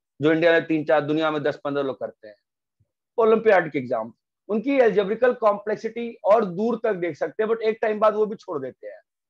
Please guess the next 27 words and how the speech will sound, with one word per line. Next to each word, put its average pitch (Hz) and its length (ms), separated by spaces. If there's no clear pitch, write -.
फिर 185 100
वहां 180 140
पे 180 120
computers 151 540
आ 113 60
जाते 107 340
हैं। 110 120
ये 143 80
बात 156 180
चमकती 156 440
है। 139 200
तो - 300
human 233 240
mind 277 440
आपका 214 320
जो 220 160
होता 160 280
है, 202 120
वो 208 120
algebraical 196 720
complexities 214 760
में 262 260
सबकी 233 260
एक 302 200
limit 226 320
होती 123 360
है। 98 140